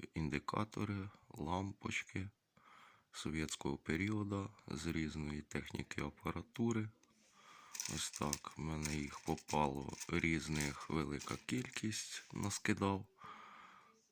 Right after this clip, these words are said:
Люди, бачу, часто ігнорують, викидають разом з платами,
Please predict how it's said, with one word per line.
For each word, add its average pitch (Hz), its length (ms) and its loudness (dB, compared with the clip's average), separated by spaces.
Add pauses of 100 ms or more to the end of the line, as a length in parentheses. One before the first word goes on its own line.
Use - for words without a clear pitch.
(420)
Люди, 85 400 6
бачу, 78 480 4
часто - 1000 -2
ігнорують, 101 800 4
викидають 101 720 2
разом 85 360 0
з - 60 -4
платами, 104 720 -2